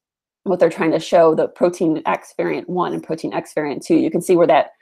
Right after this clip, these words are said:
that bottom piece is sort of tucked in there differently. And that could, you know, and that the top, the way it's folded in the top, see how it kinda comes together differently. So just by changing these two nucleotides, these two bases,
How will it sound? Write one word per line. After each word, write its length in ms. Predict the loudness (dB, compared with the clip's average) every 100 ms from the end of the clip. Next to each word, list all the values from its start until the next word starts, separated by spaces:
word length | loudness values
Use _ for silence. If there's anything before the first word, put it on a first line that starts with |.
| _ _ 0
that 120 | 4
bottom 300 | 4 6 2
piece 240 | 0 -4
is 160 | -4 0
sort 160 | 0 0
of 100 | -2
tucked 300 | -8 -2 0
in 140 | 0
there 140 | 0 -2
differently. 580 | -4 -4 -10 -12 -14 _ _ _ _
And 100 | -2
that 180 | 0 0
could, 120 | -2 -6 -14 -20 -14
you 140 | -2 0
know, 160 | 0 -2
and 180 | 2 4
that 200 | 4 2
the 420 | 0 2 4 0 -4
top, 340 | -2 0 0 -6 _
the 160 | -10 0
way 120 | 2
it's 160 | 0 2
folded 440 | 2 4 4 4
in 100 | 0
the 80 | -8
top, 380 | 4 6 6 0 _ _ _ -2
see 80 | 0
how 80 |
it 60 | 0
kinda 180 | -2 -8
comes 260 | -6 -8 -8
together 340 | -4 -2 -2
differently. 580 | -4 -6 -4 -2 -2 -6 _ _
So 120 | -8 0
just 240 | 0 2
by 120 | 0
changing 480 | 0 -4 -4 -4 -4
these 200 | -6 -8
two 640 | -10 -6 -2 -2 -2 -2
nucleotides, 720 | -4 -4 -2 -4 0 0 0
these 180 | -4 -10
two 220 | -6 -4
bases, 600 | 0 0 -2 -6 -8 -12